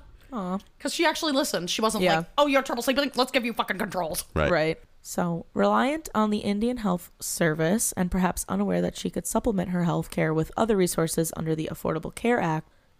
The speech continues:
Speaker 2: Misty was not able to secure a psychiatric appointment to continue her most critical prescriptions until late November,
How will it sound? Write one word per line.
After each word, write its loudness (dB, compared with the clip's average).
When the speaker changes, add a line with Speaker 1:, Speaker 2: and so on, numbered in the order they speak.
Speaker 2:
Misty 2
was 2
not 2
able 2
to -4
secure 0
a 0
psychiatric 2
appointment -2
to -6
continue -2
her -2
most -2
critical -4
prescriptions -6
until -4
late 2
November, -6